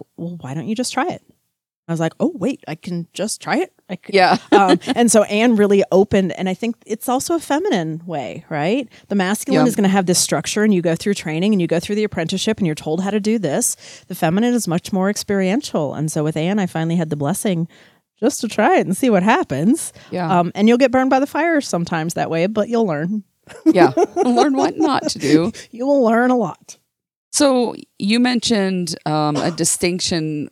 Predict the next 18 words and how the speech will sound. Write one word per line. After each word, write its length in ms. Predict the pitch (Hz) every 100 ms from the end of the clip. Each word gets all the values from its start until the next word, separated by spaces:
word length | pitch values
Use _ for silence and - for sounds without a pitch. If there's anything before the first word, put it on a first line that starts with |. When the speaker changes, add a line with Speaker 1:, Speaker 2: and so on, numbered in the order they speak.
| _
Speaker 2:
when 160 | 147 156
you 80 | 151
were 80 | 147
talking 360 | - 147 170
with 140 | 156 147
us, 160 | 147
p-, 140 | - - -
that 240 | 151 127 _ - -
you 220 | - 185
don't 260 | 220 180 -
see 440 | - 214 180 175 -
pictures 580 | - 185 - - 147 160
or 80 | 160 -
images, 420 | 160 151 147 147
but 220 | 165 151
you 180 | 151 160
do 500 | 156 165 165 160 160 - - _
sense 840 | - - 175 165 156 - - -